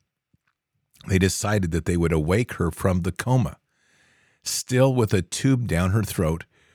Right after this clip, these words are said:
with the vent, she was, she was awake and alert, but was unable to speak.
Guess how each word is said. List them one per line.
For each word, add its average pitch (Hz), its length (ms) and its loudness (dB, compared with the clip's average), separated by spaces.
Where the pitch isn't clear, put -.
with 90 160 0
the 92 100 2
vent, 87 540 0
she - 160 -2
was, 90 220 0
she 90 120 0
was 85 160 0
awake 92 640 -2
and 85 160 -2
alert, 85 420 0
but 87 160 -4
was 95 240 -2
unable 123 520 2
to - 100 -6
speak. - 560 -4